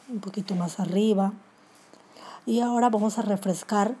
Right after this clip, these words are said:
eh, nuestros pies con un spray, que también, como les digo, tiene una base de mentol muy, muy buena.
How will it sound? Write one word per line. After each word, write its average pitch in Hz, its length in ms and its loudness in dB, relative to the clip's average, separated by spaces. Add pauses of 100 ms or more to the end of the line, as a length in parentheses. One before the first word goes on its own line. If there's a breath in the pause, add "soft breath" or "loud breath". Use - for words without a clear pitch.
(360 loud breath)
eh, 190 220 2
nuestros 202 380 -2
pies 214 480 4
con 180 380 2
un 196 180 4
spray, 208 500 4 (580 loud breath)
que 190 100 -2
también, 190 520 2 (160)
como 185 200 2
les 170 200 0
digo, 190 220 4
tiene 196 200 4
una 185 120 6
base 185 300 4
de 190 60 6
mentol 190 340 4
muy, 202 360 4
muy 190 220 4
buena. 180 400 2